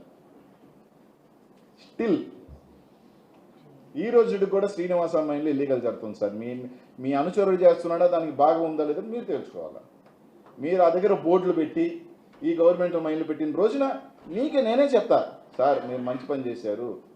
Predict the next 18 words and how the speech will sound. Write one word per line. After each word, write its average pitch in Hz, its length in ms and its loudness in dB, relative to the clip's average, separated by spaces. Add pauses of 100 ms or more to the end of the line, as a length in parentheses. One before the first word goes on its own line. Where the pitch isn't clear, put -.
మిమ్మల్ని 139 320 -4
తప్పు 131 280 -4
పట్టాను, 127 600 -6 (280)
మీకు 127 180 -8
సంబంధం 143 440 -4
లేదు 110 200 -6
ఇది, 117 360 -8 (160)
మీ 139 120 -6
అనుచరులు 156 440 -2
చేసిన 135 340 -6
దొంగ 123 260 -4
పనులు" 131 320 -4
అని 156 180 -8
చెప్తా. - 280 -6 (340)
పెట్టనంత 226 420 -2
వరకు 214 180 0
నువ్వు 269 180 -2
బాధ్యతవేగా. 180 680 0